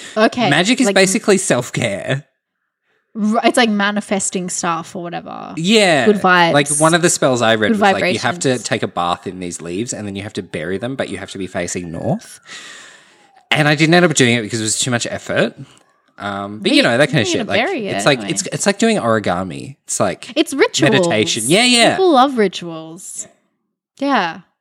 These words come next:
Speaker 1: I really didn't know you could just buy a spell book. I feel like I wouldn't trust a spell book that I just bought in a bookshop.
Speaker 2: No, it's published by Pan Macmillan. And you're like,
Speaker 1: <laughs>
Speaker 2: "The fuck do they know?"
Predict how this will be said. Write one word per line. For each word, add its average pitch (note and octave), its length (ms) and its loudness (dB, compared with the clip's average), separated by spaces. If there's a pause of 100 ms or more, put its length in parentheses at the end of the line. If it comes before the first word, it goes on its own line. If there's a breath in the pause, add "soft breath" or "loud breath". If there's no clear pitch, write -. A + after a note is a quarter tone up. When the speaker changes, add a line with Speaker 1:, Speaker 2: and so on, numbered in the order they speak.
(840)
Speaker 1:
I C#4 100 4
really E4+ 280 4
didn't F#4+ 160 2
know E4 60 2
you D#4 80 0
could B3+ 100 -6
just B3+ 160 -2
buy F#3+ 200 2
a G3+ 60 -2 (100)
spell F3+ 240 -8
book. G3 160 -6
I B3+ 60 -4
feel G4 160 0
like C5 200 2
I E4+ 40 4
wouldn't F4+ 220 2
trust D4+ 260 -2
a F4 60 -2
spell C4 240 0
book C#4 120 -6
that A#3+ 120 -2
I G#3+ 60 0
just A3 180 -4
bought G3 220 0
in G3+ 80 0
a F#3+ 40 0
bookshop. E3+ 600 -6
Speaker 2:
No, D#3 240 2
it's A2+ 240 -2
published B2+ 320 -2
by C3+ 100 4
Pan A2 320 2
Macmillan. G2+ 520 -4
And G4+ 120 2
you're - 120 2
like, - 120 0
Speaker 1:
<laughs> - 0 -
Speaker 2:
"The A4+ 100 2
fuck - 280 -2
do B2+ 100 -2
they G2 140 0
know?" G2 320 -6